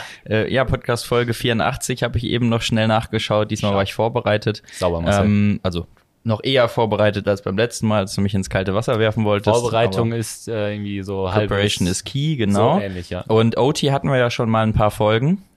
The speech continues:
Speaker 1: Ähm, und,
Speaker 2: Ja.
Speaker 1: ähm, ich habe halt überhaupt keine Ahnung von O T. Das ist, glaub ich, eines der wenigen Dinge, die dir also sowohl in der Uni als auch bei,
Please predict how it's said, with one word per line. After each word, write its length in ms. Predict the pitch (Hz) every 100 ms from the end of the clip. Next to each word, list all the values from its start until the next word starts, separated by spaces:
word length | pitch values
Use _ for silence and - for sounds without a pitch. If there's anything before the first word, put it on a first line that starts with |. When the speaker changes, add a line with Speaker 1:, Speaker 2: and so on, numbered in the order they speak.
| -
Speaker 1:
Ähm, 380 | 107 110 110 113
und, 360 | 110 110 110
Speaker 2:
Ja. 320 | 104 90 113 104
Speaker 1:
ähm, 260 | 104 104
ich 160 | - -
habe 160 | 117 -
halt 260 | 113 - _ _
überhaupt 480 | 143 151 127 113 107
keine 280 | 110 104 101
Ahnung 240 | 101 104
von 200 | - 101
O 160 | 92 101
T. 300 | - 110 160 - - - -
Das 120 | 101
ist, 80 | -
glaub 140 | 107
ich, 140 | 110 -
eines 260 | 113 127
der 140 | - 107
wenigen 360 | 120 135 123
Dinge, 240 | 117 123 117
die 140 | 107
dir 240 | 110 110 -
also 200 | 98 101
sowohl 280 | 107 120
in 120 | 107 107
der 120 | 95
Uni 320 | 123 160 147
als 280 | 113 113 -
auch 100 | 107
bei, 320 | 107 107 104